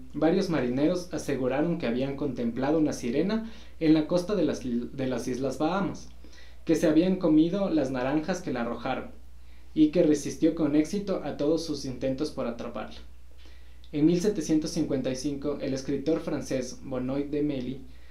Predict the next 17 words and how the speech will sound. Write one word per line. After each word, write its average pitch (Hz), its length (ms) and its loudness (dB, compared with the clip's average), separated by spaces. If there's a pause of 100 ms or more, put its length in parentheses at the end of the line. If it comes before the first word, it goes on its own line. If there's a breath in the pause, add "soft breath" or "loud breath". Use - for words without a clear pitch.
(160 soft breath)
publicó 175 420 4
un 208 180 0
tratado 160 440 2
sobre 147 280 -2
las 120 180 -2
sirenas 156 460 -2
que 160 120 -2
demostraba 135 560 -2
la 131 120 2
vigencia 160 480 -2
de 143 100 -2
sus 123 220 -8
leyendas 147 520 -2
en 120 140 -4
todo 131 180 -2
el 123 80 -2
mundo, 117 300 -6